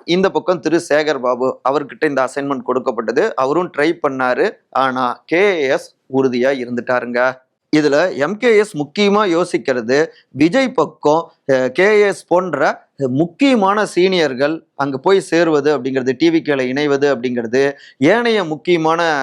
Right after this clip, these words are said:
சீனியர்கள், அதிமுகல இருக்கக்கூடிய சீனியர்களோ இல்ல அரசியல் இருக்கக்கூடிய சீனியர்களுக்கு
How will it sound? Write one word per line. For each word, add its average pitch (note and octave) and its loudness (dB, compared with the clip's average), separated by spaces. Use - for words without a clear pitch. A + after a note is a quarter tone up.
சீனியர்கள், C#3+ 0
அதிமுகல D3 -2
இருக்கக்கூடிய C3 -4
சீனியர்களோ C3+ 0
இல்ல D3 2
அரசியல் E3 0
இருக்கக்கூடிய C3 -2
சீனியர்களுக்கு C#3 0